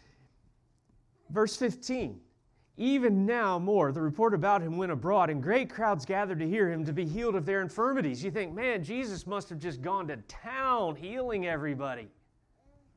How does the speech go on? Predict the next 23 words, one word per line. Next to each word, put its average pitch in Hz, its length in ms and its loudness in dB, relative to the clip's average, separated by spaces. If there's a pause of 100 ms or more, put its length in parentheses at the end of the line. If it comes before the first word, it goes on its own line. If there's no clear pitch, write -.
(760)
Guess 175 260 -8
what? 208 300 -4 (1300)
He 185 120 -6
didn't 208 200 -4
always 190 220 -6
do 247 180 -6
that, 139 220 -14 (960)
because 190 360 -2
he 214 160 -4
had 214 160 0
a 170 60 -2
bigger 180 360 0
agenda 156 480 -4
than 123 200 -6
that. 90 220 -12 (1200)
Thus, 180 680 0 (340)
verse 165 320 2
sixteen, 170 640 -4
he 151 280 -4
would 139 260 -4
withdraw 127 640 -8 (920)
to 143 100 -8
desolate 120 680 -8